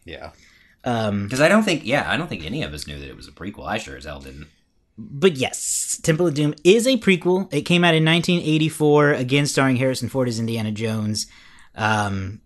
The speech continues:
Speaker 2: directed by Steven Spielberg, story by George Lucas. The whole, the whole gang back again for this one. This is a much different movie from Raiders,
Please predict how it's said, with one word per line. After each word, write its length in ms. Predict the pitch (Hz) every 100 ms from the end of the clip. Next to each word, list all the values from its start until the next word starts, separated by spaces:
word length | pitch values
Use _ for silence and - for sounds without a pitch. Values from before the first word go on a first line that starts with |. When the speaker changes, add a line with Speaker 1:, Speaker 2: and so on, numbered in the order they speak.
| _ -
Speaker 2:
directed 400 | 120 117 - 107
by 120 | 101
Steven 420 | 98 - 104 104 92
Spielberg, 840 | - 113 107 101 104 101 98 101 - _ -
story 300 | - 110 98
by 120 | 98
George 240 | 101 98 -
Lucas. 500 | 104 101 95 - - - -
The 80 | 98
whole, 420 | 110 107 104 101 - _ _
the 80 | 107
whole 140 | 135
gang 300 | 123 127 120
back 220 | 120 117 117
again 240 | 107 104
for 120 | 104
this 200 | 101 -
one. 240 | 101 98 98 - _ - - - -
This 180 | 156 214
is 100 | 220
a 60 |
much 300 | 190 208 214
different 380 | 113 180 226 208
movie 280 | 151 139 127
from 220 | 123 117
Raiders, 500 | 107 107 107 147 -